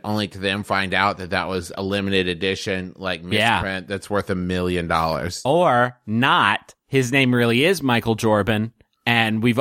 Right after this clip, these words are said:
Speaker 2: all been saying it wrong this whole time, but he's,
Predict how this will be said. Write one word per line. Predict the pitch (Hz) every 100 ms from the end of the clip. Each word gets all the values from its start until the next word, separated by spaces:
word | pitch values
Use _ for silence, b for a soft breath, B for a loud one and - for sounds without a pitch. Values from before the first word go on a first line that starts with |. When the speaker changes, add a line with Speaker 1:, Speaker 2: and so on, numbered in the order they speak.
| -
Speaker 2:
all | 131 131 127
been | 127
saying | 120 131 113
it | 117
wrong | 113 107 101 92 95 -
this | 107 107
whole | - - 123
time, | - 104 95 92
but | 95 104
he's, | 107